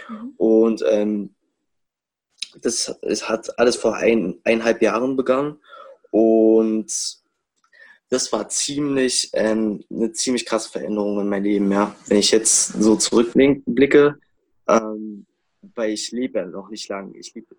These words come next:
Speaker 2: ich bin erst siebzehn Jahre auf dieser Erde, nur. Und, ähm, es war eine <laughs> ziemlich krasse Veränderung. Ähm,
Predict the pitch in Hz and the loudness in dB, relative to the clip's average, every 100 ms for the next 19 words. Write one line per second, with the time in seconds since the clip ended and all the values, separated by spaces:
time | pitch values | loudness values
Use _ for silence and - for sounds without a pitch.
0 | - 107 - _ - 113 98 - - - | -20 -20 -20 _ -8 -4 -4 -8 -16 -14
1 | 107 101 107 107 - 104 104 - 113 110 | -14 -12 -10 -10 -12 -16 -16 -14 -14 -12
2 | 135 131 _ 107 110 117 131 135 _ _ | -14 -16 _ -14 -10 -8 -10 -12 _ _
3 | _ _ _ - 107 107 101 - 95 101 | _ _ _ -12 -10 -8 -10 -10 -10 -10
4 | 101 95 - - 104 104 98 - - 123 | -12 -16 -18 -14 -12 -12 -14 -18 -18 -20
5 | - - 120 - - 92 110 107 117 120 | -18 -12 -12 -10 -10 -8 -8 -8 -8 -6
6 | - 104 104 104 | -6 -6 -6 -8